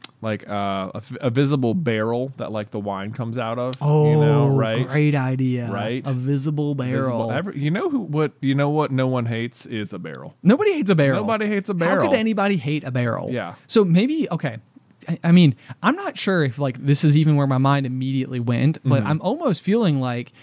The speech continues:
Speaker 2: the vibe of our movie theater is kind of like stepping into, like, a Renaissance fair.
Speaker 1: A Renaissance fair.
Speaker 2: A
Speaker 1: <laughs>
Speaker 2: Renaissance
Speaker 1: Except
Speaker 2: fair.
Speaker 1: that you're going to go see a, a movie.
Speaker 2: A movie in, in
Speaker 1: Yeah.
Speaker 2: like, a totally, like, plush, really comfortable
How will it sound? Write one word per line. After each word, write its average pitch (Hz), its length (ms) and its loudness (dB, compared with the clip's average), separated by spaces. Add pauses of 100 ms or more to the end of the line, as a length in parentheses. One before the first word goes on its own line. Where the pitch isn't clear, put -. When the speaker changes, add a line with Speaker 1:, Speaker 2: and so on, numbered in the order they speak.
(200)
Speaker 2:
the 151 140 6
vibe 147 720 2 (300)
of 147 500 2 (220)
our 147 180 4
movie 139 300 0
theater 175 360 0
is 139 140 0
kind 156 240 0
of 139 80 2
like 127 140 0
stepping 139 380 2
into, 127 200 2
like, 120 240 2
a 135 60 0
Renaissance 123 560 2
fair. 147 320 2 (240)
Speaker 1:
A 131 160 -2
Renaissance 123 680 0
fair. - 140 -4
Speaker 2:
A 147 80 4
Speaker 1:
<laughs> - 20 6
Speaker 2:
Renaissance 156 280 4
Speaker 1:
Except 143 220 6
Speaker 2:
fair. - 100 4
Speaker 1:
that 156 100 0
you're 151 160 4
going 139 200 4
to 143 60 2
go 131 160 4
see 131 240 2
a, 113 200 2 (100)
a 110 160 2
movie. 117 480 4
Speaker 2:
A 180 80 6
movie 180 380 6
in, 160 240 2
in 156 220 0
Speaker 1:
Yeah. 147 40 0
Speaker 2:
like, 139 140 -2
a 147 40 -2
totally, 139 360 0
like, 120 240 -4
plush, 127 420 -2 (160)
really 139 240 4
comfortable 123 640 2